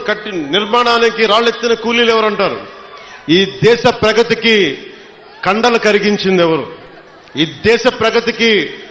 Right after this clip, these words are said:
రక్త మాంసాలని ధారపోసింది ఎవరు?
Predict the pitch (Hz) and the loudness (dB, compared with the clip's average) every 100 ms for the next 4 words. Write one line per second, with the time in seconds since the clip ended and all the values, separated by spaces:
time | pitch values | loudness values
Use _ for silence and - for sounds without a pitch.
0 | - - 196 - 247 226 233 240 - 247 | -18 -6 -4 -2 0 2 2 0 0 0
1 | 233 240 - 190 220 190 214 208 202 185 | 2 0 2 2 2 2 2 2 0 2
2 | 180 151 | 2 0